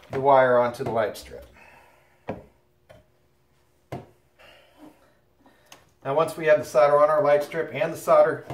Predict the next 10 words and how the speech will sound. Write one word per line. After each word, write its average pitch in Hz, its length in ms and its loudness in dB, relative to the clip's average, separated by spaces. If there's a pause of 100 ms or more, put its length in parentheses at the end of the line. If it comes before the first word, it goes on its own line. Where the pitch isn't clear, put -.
(840)
on 160 180 -4
our 131 160 -4
wire 147 380 2
itself, - 580 -4 (1800)
then 143 320 -4
it's - 160 -16
just 147 200 -12
a 139 60 -14
matter 139 460 -2 (1160)
of 127 440 -4